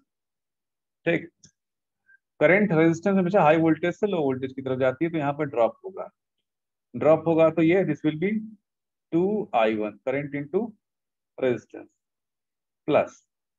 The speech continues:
अब plus या minus कुछ भी हो सकता है। अब देखिए, ड्रॉप अगर आप ऐसा बनाएंगे ना,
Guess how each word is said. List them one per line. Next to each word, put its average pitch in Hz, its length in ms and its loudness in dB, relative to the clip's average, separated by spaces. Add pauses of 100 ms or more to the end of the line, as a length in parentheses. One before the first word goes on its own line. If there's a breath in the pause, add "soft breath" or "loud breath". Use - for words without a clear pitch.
(800 soft breath)
अब 156 180 -2
plus 196 240 4
या 196 120 6
minus 170 300 0
कुछ 143 180 -2
भी 131 120 -4
हो 107 100 0
सकता - 280 -6
है। 120 80 6
अब 127 60 -2
देखिए, 156 220 -2
ड्रॉप 165 360 2
अगर 170 200 0
आप 165 200 0
ऐसा 147 260 -2
बनाएंगे 170 420 -8
ना, 156 220 -8